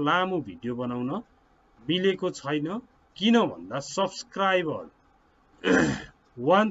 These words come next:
थाउजन्ड सब्स्क्राइबर पुर्याउनु पर्ने हुन्छ। यसको लागि <clears throat> हजुरले सब्स्क्राइब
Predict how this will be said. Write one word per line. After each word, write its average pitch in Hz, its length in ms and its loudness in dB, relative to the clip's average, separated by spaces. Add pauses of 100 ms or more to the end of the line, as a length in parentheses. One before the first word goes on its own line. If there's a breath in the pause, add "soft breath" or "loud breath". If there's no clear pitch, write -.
थाउजन्ड 123 460 -6
सब्स्क्राइबर 113 720 -8
पुर्याउनु 101 360 -10
पर्ने 98 420 -8
हुन्छ। 226 340 2 (920 soft breath)
यसको 214 380 2
लागि 175 460 0 (500)
<clears throat> - 540 4
हजुरले 139 400 -2
सब्स्क्राइब 202 800 0